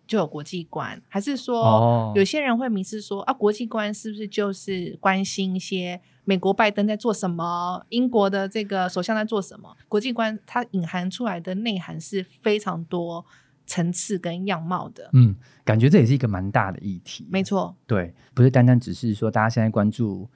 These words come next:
Speaker 2: 社群平台上面到底发生什么事情，可能我就是有国际观，或者是，诶，我有在玩抖音，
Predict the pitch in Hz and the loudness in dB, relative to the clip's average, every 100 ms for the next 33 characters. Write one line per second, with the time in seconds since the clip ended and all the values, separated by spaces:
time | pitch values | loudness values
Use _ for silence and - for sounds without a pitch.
0 | - 156 123 98 101 98 110 104 107 90 | 2 6 6 6 4 2 2 2 2 0
1 | 92 95 101 - - 95 87 87 98 90 | -2 -4 -4 -6 -10 -10 -8 -2 0 0
2 | 104 110 92 76 - - 90 - - 113 | -2 -2 -2 -4 -12 -14 -16 -10 -6 2
3 | 127 104 117 113 110 104 95 104 87 90 | 4 4 2 0 0 -2 -2 -2 -2 -4
4 | - - 82 | -8 -8 -12